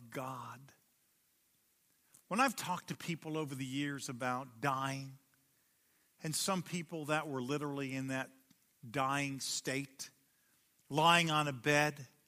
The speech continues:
speaking some of their last words to their pastor, sometimes in the moments of transparency, they talk about some fears, some regrets.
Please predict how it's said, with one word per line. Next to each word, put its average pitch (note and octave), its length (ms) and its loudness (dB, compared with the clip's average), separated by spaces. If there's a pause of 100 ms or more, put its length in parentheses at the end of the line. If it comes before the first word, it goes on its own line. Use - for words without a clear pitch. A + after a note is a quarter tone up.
(440)
speaking - 560 -2
some F3 240 -2
of D3+ 80 0
their D3 140 0
last D3 380 4
words D3+ 640 -4
to - 120 -14
their B2 120 -8
pastor, C#3+ 680 -6 (1300)
sometimes D#3+ 760 0
in C#3+ 60 -4
the B2+ 140 -4 (160)
moments E3+ 460 -4
of B2+ 100 -12
transparency, E3+ 920 -6
they C#3 140 -8
talk D3+ 340 -10
about C#3+ 340 -8 (920)
some D3+ 260 -6
fears, F3+ 480 -4
some D3 260 -6
regrets. C#3 920 -10